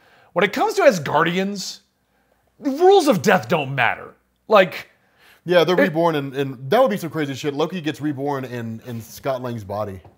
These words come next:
Speaker 1: That's,
Speaker 2: That'd be
Speaker 1: that, that
Speaker 2: funny.
Speaker 1: would be crazy. But what I'm saying is they don't matter. They get reborn. They go to hell. I
Speaker 2: Yeah.
Speaker 1: think, th-, if you want, if for, for those of you maybe playing more video games, think the rules of God of War when it comes to Kratos. Like, they could, they just come back if they feel like it. Like,
Speaker 2: Yeah.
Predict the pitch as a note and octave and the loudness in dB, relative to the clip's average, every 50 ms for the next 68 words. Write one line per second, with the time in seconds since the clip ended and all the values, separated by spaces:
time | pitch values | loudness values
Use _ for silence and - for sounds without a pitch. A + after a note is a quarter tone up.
0 | _ _ _ - - C4+ - G3+ - - - - - - - A2+ C3 C3+ B2+ G3+ | _ _ _ 2 4 4 4 2 -4 -12 -16 -20 -20 -14 -6 -4 -2 2 4 4
1 | G3+ F#3+ F#3 G#3 G#3+ G#3+ G3+ F3+ D#3+ C3+ E3 D3+ C#3+ D#3+ F#3+ A3+ B3 A#3+ A3+ C4+ | 4 4 6 6 6 6 4 2 0 -2 -2 -4 -2 0 2 2 2 2 2 0
2 | C4+ C4 A3+ B3 B3+ C4+ D4 C#4+ B3 G#3 G3 F3+ F3+ F3 F3 F3 F3 F3 E3 F#3+ | 0 0 0 2 2 4 4 2 2 0 0 0 0 0 0 0 0 0 -2 -2
3 | G3 F#3 A#3 A#3 G3 A#3+ A#3 E3+ D3 F#3 F#3 F#3 F#3 F#3 F#3 F#3 F3 D#3+ E3+ D#3 | -2 0 -2 -2 -2 -4 -6 -4 -2 0 0 2 0 0 -2 -4 -6 -6 -4 -2
4 | G#3+ A3 A3+ G#3 D#3+ D3 E3+ E3 E3 E3 D#3+ D#3+ D#3+ D3 D#3+ F#3+ F3+ - - - | -2 -2 -2 -4 -2 0 2 2 2 2 2 0 0 0 -2 -2 -4 -4 -10 -20
5 | - - - - F3+ G3+ D#4+ E4 D4+ - - - G3+ F3 B3 - G3 F3 - - | -20 -20 -16 -6 -2 0 0 0 0 -4 -8 -6 -6 -4 -4 -6 -8 -10 -8 -8
6 | A3 A#3 - A#3 A3+ F#3+ G3+ D#3+ G3+ A3+ A#3+ - - G3+ D3 C#3+ G3 G#3+ F#3+ F3+ | -6 0 2 2 2 2 0 0 2 2 2 2 2 0 0 0 0 0 0 2
7 | F#3 A3 B3+ C#4 B3+ D4 C4+ A#3+ A3+ G#3 G3 E3+ G#3+ G3 F#3 F3+ D#3+ B2+ D3+ E3 | 6 6 6 6 6 2 -2 -2 -4 -4 -4 -4 -2 0 0 0 0 0 0 0
8 | F#3 F#3+ F#3+ G#3+ A3 G#3 G3+ - - - - _ - A3+ B3+ G3 G#3 A#3+ F#3 F#3+ | 0 2 0 -2 -4 -6 -8 -12 -18 -20 -8 _ -2 -2 -2 0 0 0 2 2
9 | G3+ G3 F#3+ D3+ F3 C#3 A#2+ D#3 D3 E3 D#3+ D3 C3+ C#3+ D3 D3+ D3+ C#3+ - - | 2 2 2 0 -2 -2 0 2 2 2 2 0 0 -2 -2 -2 -2 -6 -8 -10
10 | D3 C3 A2+ C3+ - - C#3 B2+ A#2 G#2 - - - - - _ _ _ _ _ | -10 -12 -12 -12 -8 -6 -6 -4 -6 -8 -12 -14 -14 -14 -16 _ _ _ _ _
11 | _ _ _ _ _ - - A3+ A3 D4+ D#4 G#3 C4+ A3 F3 F3+ C4 B3 C4 D4 | _ _ _ _ _ -4 -4 -2 0 0 2 2 0 0 0 0 0 0 0 -2
12 | A#3 - - G3 A3+ G#3+ E3 - E3 C#3 C#3+ C#3 C3+ - - B2 - B2 A#2 - | -4 -4 -6 -4 -4 -4 -2 -2 0 0 0 0 -2 -6 -10 -10 -10 -10 -10 -10
13 | - C3+ A#2+ A2+ G#2+ G2+ F#2+ - G2 - - C3 D#3+ G3 G3 - C3+ - B3+ - | -8 -8 -8 -8 -10 -12 -14 -16 -18 -10 -6 -2 -2 0 0 2 0 0 0 0
14 | C4 C4+ - - D#4+ - - - | 0 0 0 0 0 0 0 -4